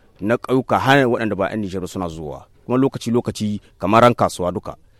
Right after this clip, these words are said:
suna zan yin wannan ƙoƙarin. Su kire, eh, eh, 'yan mata da samari, a kire makaɗa, ana yin wannan al'adar. Yadda wancan ya ce min har yanzu ana nan ganin abubuwan nan da sani lokacin da ya lakon nan ganin, ganin ce mai har yanzu ana yin su.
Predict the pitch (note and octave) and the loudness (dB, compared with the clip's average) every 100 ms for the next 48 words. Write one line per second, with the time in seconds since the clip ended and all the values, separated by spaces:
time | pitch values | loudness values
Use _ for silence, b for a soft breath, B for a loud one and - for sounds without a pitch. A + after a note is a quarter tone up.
0 | b b - A2+ F#2 G#2+ G2 F#2+ F#2 F2 | b b 0 0 2 0 2 0 -2 -4
1 | E2 - _ - F2+ A2 G2 - _ _ | -8 -12 _ -14 -8 -4 -4 -6 _ _
2 | - - G2 A2 A2 - F#2 F2 D#2+ - | -16 -6 0 2 0 -2 -6 -4 -6 -10
3 | - E2+ F2 D#2+ G2 G#2 F#2+ G#2 F#2 D#2 | -16 -10 -8 -6 -4 -2 0 -2 -4 -8
4 | D2+ E2+ F#2+ - - F#2 F#2+ D2+ C2 F2 | -10 -8 -10 -10 -6 -4 -4 -4 -4 -4
5 | F2+ b b b - G2+ F2+ F2+ F2 E2 | -6 b b b -6 -2 -2 -2 -4 -4
6 | D2+ B1 D2+ E2 F#2+ G#2 G2 G2+ - F#2 | -6 -6 -8 -4 -4 0 2 2 0 -4
7 | F#2+ - F2 F2+ E2+ G#2+ G2+ F2 E2+ F#2 | -4 -4 -4 -4 -4 -2 -2 -2 -2 -2
8 | F#2 F2 F2 E2+ F2 F2+ F2 E2 - F#2+ | -2 -4 -6 -6 -6 -4 -4 -6 -6 -6
9 | E2 - F#2 F#2 G2+ F2 F2 E2+ F2 E2+ | -8 -10 -12 -8 -6 -2 -2 -2 -4 -6
10 | D#2+ E2 E2 F#2+ - F2 F2+ F2+ C2 D#2 | -6 -6 -6 -6 -6 -4 -4 -4 -6 -8
11 | D#2 C#2+ - | -8 -12 -18